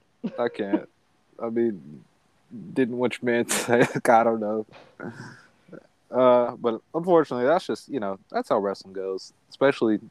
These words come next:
Speaker 2: when you're, like, on the road. Oh, I can only imagine how trying to maintain an actual relationship with somebody who's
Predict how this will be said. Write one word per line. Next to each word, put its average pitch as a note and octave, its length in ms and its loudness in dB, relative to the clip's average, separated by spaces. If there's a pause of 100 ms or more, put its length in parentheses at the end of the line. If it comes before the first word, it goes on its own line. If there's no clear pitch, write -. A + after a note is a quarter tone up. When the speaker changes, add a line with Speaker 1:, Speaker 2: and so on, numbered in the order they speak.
(260)
Speaker 2:
when G2+ 160 -8
you're, F#2+ 260 2
like, F2+ 360 -6
on G2 140 -6
the F2+ 80 -8
road. F#2 480 -4 (160)
Oh, F#2+ 260 -4
I G2+ 60 4
can G2+ 140 -2
only F2+ 200 -4
imagine F#2 640 -6
how F#2 320 -2
trying F#2 520 -4
to - 120 -6
maintain F#2 540 -10 (920)
an F#2+ 160 -4
actual F#2+ 440 0
relationship F#2+ 640 0
with F#2 120 -8
somebody F#2 360 -2
who's F#2 240 -2